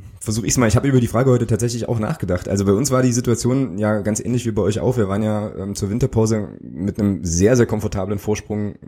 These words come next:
irgendwie weg. Und, ähm, hm, ja, da hat man eigentlich, hat man eigentlich schon nochmal ernsthafter drüber nachgedacht, dass es jetzt dann doch demnächst mal in die zweite Liga gehen könnte. Dann hatten, hatte unsere Rückrunde so ein bisschen holprig begonnen.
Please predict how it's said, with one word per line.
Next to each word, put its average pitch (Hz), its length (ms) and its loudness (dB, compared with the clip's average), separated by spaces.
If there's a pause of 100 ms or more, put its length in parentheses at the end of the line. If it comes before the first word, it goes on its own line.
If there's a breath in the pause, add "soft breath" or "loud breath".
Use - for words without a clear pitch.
(140)
irgendwie 92 500 -2
weg. - 260 0 (920 loud breath)
Und, 110 680 4
ähm, 101 640 2
hm, 107 400 4 (140)
ja, 90 420 2
da 85 500 -2 (220)
hat 82 200 -4
man 101 140 0
eigentlich, 101 360 0
hat 87 100 -2
man 101 100 2
eigentlich 98 180 0
schon 101 540 0
nochmal 87 240 -4
ernsthafter 92 340 0
drüber 87 200 -2
nachgedacht, 85 440 -2
dass 85 140 -2
es 82 60 -6
jetzt 90 200 -2
dann 87 380 -2
doch 87 140 -4
demnächst 90 340 0
mal 92 60 -4
in 90 60 -2
die 87 60 -4
zweite 90 220 -2
Liga 110 220 2
gehen 117 180 0
könnte. 127 240 0
Dann 90 160 0
hatten, 113 380 0
hatte 107 160 2
unsere 104 340 2
Rückrunde 139 600 -2
so 104 80 -2
ein 101 60 0
bisschen 104 240 0
holprig 117 300 0
begonnen. 135 440 0